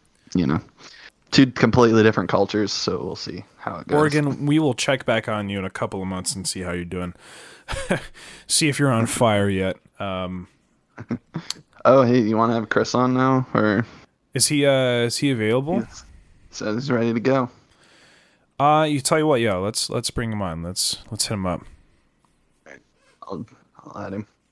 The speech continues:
Speaker 1: Yeah. <laughs> What else? Uh,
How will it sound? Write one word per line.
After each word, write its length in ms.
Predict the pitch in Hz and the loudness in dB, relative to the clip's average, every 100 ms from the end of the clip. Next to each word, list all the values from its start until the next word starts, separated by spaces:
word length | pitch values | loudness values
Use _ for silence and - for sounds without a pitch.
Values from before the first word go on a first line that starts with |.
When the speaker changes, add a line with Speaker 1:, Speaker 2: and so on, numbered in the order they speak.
| _ _ _ _ _ _ _ _ _ _ _ _ _ _ _ - | _ _ _ _ _ _ _ _ _ _ _ _ _ _ _ -2
Speaker 1:
Yeah. 340 | 90 98 101 - - - - - - | 2 4 4 0 -8 -14 -16 -20 -4
<laughs> 100 | 226 - - - 185 - - - _ - _ - | 0 0 -2 -2 0 0 -4 -18 _ -20 _ -2
What 140 | 120 151 | 2 4
else? 320 | 135 - - | 4 2 4
Uh, 320 | 110 98 95 | 4 4 0